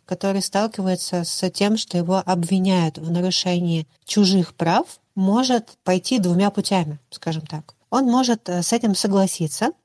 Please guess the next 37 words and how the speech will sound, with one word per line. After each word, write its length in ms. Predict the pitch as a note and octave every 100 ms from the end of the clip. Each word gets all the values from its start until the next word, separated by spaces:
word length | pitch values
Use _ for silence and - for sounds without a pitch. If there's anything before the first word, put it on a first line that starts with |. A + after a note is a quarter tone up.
| -
заплатить 680 | F#3 F#3 F#3 F3+ G3+ A#3 -
там 160 | G3
компенсацию, 840 | F3+ E3+ F3 E3 F#3 G#3 A3 - F#3+
выплатить 460 | G3+ G#3+ F3+ F3+
штрафы 680 | - - G3 C4+ C#4 A3 G3+
и, 300 | F3 F#3 F#3+ F3 - _
скажем 340 | - - G#3 G#3+
так, 320 | - G3+ -
э, 280 | F#3+ F3+ F3 E3+ _ _ -
закрыть 480 | F3+ G3+ A3+ D#4 -
проблему 460 | F#3+ F3 A3+ A3
деньгами, 560 | F#3 G3 F3 D#3+ F3+ E4 _ _ -
не 140 | G3
особо 360 | F#3+ - A#3+ G3+
вникая 500 | F#3 F#3 F#3 F#3+ F3+
в 100 | -
то, 240 | A#3 D4 D#4+ -
а 120 | F#3
мо-, 360 | G#3 B3 A#3+ - _
могли 520 | F#3+ G#3 G#3+ B3+ A#3+
ли 260 | G3 F3 D#3+
на 140 | E3
него 280 | F3 F#3+ G#3+
вообще 320 | F#3+ F3 G3+
в 140 | - - -
принципе 640 | C#4 C4+ G#3+ E3+ - C#3+
подавать 500 | C3 C#3 D3 C3 B2+
в 60 | -
суд. 340 | - B2+ - _
И 80 | -
многие 320 | F3+ C#4 D#4+
предприниматели 840 | D4+ A3+ - G#3 G#3 G#3+ D4+ A3 G3
так 300 | - A#3 A3
на 100 | F#3+
самом 340 | - G#3+ G3+
деле 280 | F#3 G3+ G3
делают. 480 | F3 F3+ D3+ C#3